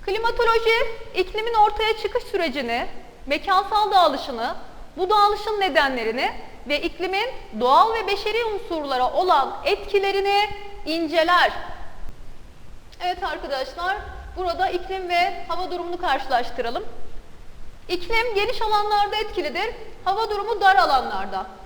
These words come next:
İklim uzun sürelidir, hava durumu kısa süreli.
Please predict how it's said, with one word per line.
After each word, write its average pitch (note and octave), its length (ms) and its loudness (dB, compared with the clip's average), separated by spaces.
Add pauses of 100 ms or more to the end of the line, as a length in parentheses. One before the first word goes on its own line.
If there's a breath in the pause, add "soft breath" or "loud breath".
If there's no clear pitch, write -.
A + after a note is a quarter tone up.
(580)
İklim G4 420 0
uzun G4 340 0
sürelidir, E4 480 0 (400)
hava G#4 240 0
durumu G#4+ 280 -2
kısa F#4+ 260 -4
süreli. G3 400 -4